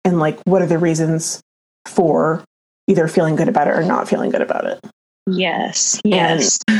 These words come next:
Speaker 1: it's hard because then when talking to people, they're like, "No, you can't say anything about, no, because, like, we are the ones with the most correct information. We are the," I'm like, "The most correct? That doesn't mean, like, we're, have it a hundred percent." I feel like I've been taught a lot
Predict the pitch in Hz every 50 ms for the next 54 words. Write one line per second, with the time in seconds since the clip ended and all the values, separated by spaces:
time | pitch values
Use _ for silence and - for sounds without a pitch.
0 | 196 - 196 196 196 - 220 202 208 196 175 180 - 214 175 190 175 170 185 170
1 | 180 185 185 180 - 185 196 214 214 196 165 - 175 160 175 170 165 160 156 160
2 | 165 160 180 170 185 240 233 143 127 196 - - _ _ _ _ _ _ _ _
3 | _ - 208 220 277 277 254 - 196 180 - 175 214 262 262 254 196 170 170 160
4 | 151 165 156 151 151 - - - - _ - 233 294 311 160 - 220 - - _
5 | _ _ _ _ - 226 208 226 202 185 196 170 170 - - - - - - -
6 | - - 190 214 226 240 240 226 233 233 233 226 220 220 233 226 - 214 202 190
7 | 220 220 - - - 226 214 208 208 - - 196 214 214 208 196 202 220 214 -
8 | 196 165 165 170 175 185 190 180 185 - 196 196 - - - 240 247 240 240 233
9 | - - - 208 220 220 185 - - - - - - 220 220 220 220 233 - 220
10 | 226 233 220 208 214 - 214 196 196 196 202 - - - - 202 220 214 202 175
11 | 170 208 208 208 - - - - 247 262 226 - 202 - _ - - 185 - 302
12 | 285 330 349 403 392 370 381 - 277 226 277 254 254 247 - - - 302 370 359
13 | - - 208 208 190 185 190 247 277 240 220